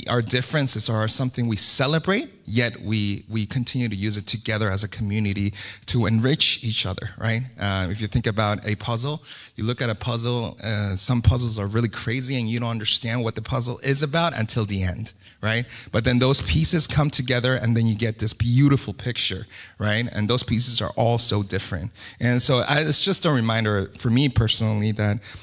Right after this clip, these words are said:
being able to be, to participate in a community like this and then knowing that you all also share the same vision is beautiful.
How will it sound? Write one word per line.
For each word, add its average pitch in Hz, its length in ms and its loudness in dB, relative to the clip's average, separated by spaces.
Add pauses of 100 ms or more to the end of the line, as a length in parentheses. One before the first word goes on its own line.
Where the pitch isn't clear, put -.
(320)
being 143 220 4
able 139 260 2
to - 160 -2
be, 120 280 2
to 120 160 -2
participate 131 680 0
in 139 100 0
a 123 80 2
community 110 500 2
like 107 220 -2
this 113 220 -2
and 98 100 0
then 101 180 0 (220)
knowing 113 320 2
that 110 120 2
you 107 220 2
all 104 540 0
also 113 260 -2
share 110 320 4
the 104 120 -4
same 107 260 -2
vision 107 320 -2
is 98 100 0
beautiful. 135 600 -4